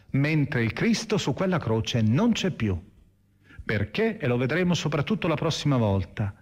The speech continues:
Il Vangelo di Giovanni, come già abbiamo fatto balenare qualche volta nell'interno della nostra lettura,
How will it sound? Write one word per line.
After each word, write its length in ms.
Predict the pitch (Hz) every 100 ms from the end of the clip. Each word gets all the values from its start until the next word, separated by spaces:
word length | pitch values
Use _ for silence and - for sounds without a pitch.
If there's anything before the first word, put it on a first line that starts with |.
| _ _ -
Il 120 | 123
Vangelo 380 | 120 113 156 135
di 100 | 117
Giovanni, 680 | 107 101 107 120 143 180 - - -
come 320 | 117 113 107
già 220 | 147 165
abbiamo 320 | 135 120 123
fatto 340 | 113 139 - 113
balenare 640 | 117 117 120 151 143 120
qualche 260 | 117 -
volta 300 | 123 151 143
nell'interno 400 | 123 120 117 147
della 120 | 143 143
nostra 200 | 147 143
lettura, 500 | 151 - 226 214